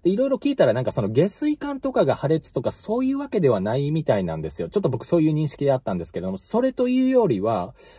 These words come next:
なんかトイレ側の、まあ、上というか、ちょっと僕も全部把握してるわけではないんですけれども、そっちの方みたいなんですよね。まあ、でも被害的には、やっぱりね、それなりに大きい工事になるんで、小さくはもちろんないんですよね。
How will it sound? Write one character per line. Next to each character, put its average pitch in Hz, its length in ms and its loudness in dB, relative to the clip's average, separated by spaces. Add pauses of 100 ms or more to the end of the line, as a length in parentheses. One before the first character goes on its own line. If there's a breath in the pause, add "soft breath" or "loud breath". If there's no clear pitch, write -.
(140)
な 175 80 -2
ん - 20 2
か 123 80 0
ト 269 180 -2
イ 285 100 2
レ 262 120 0
側 226 240 2
の、 240 240 -4 (640)
ま 131 140 -2
あ、 - 40 -12
上 240 240 2
と 160 140 2
い 117 100 2
う 90 80 0
か、 92 240 -4 (140)
ち - 100 -6
ょ - 20 -2
っ - 20 0
と 220 60 4
僕 143 200 2
も 147 340 2
全 160 160 2
部 123 60 0
把 131 140 0
握 131 80 -6
し - 40 -14
て 156 80 -2
る 139 60 4
わ 123 80 4
け 131 80 0
で 113 60 0
は 98 40 0
な 107 120 -2
い 131 40 -2
ん 101 40 -2
で 87 40 -4
す - 80 -14
け 90 100 -4
れ 85 100 -4
ど 85 80 -4
も、 90 140 -6
そ 214 140 -4
っ - 100 -4
ち - 120 -10
の 262 80 -4
方 240 120 4
み 113 100 -2
た 95 100 -2
い 90 40 -4
な 87 60 -4
ん 82 40 -6
で - 40 -12
す 85 60 -12
よ 80 60 -6
ね。 - 220 -8
ま 175 140 6
あ、 147 60 -2
で 214 100 6
も 202 80 2
被 226 160 -2
害 240 160 2
的 226 200 -4
に 240 100 0
は、 151 200 4 (220 soft breath)
や 127 80 0
っ - 20 -2
ぱ - 60 4
り - 60 -10 (260)
ね、 107 140 -4
そ - 100 -4
れ 120 80 0
な 113 120 0
り 113 60 -4
に 107 60 -2
大 117 120 2
き 117 140 -4
い 92 40 -6
工 131 180 2
事 95 120 -2
に 87 60 -2
な 104 80 0
る 101 100 0
ん - 20 0
で、 78 80 -6
小 139 200 -4
さ 139 120 -2
く - 120 -6
は 80 200 0
も 92 120 -8
ち - 80 -6
ろ 90 60 -2
ん 82 40 -4
な 101 120 -2
い 92 60 -2
ん 71 180 -10
で 82 120 -8
す - 120 -12
よ - 60 -12
ね。 - 160 -12